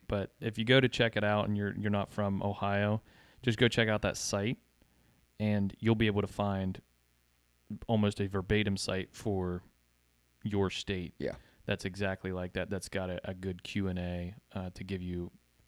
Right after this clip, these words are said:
Speaker 1: kind of a, a bird's eye view, if you will, of, of what your state laws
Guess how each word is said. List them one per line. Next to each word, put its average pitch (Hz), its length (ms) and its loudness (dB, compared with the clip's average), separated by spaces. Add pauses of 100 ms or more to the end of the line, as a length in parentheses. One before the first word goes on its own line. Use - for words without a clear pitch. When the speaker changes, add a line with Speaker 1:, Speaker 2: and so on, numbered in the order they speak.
Speaker 1:
kind 98 180 -4
of 90 160 -8
a, 85 240 -4 (460)
a 110 60 -2
bird's 104 320 4
eye 92 180 4
view, 92 400 0
if 95 160 -4
you 95 80 -4
will, 98 260 -2
of, 95 240 -6
of 101 140 -6
what 95 100 -2
your 98 100 -10
state - 280 -6
laws 85 440 -8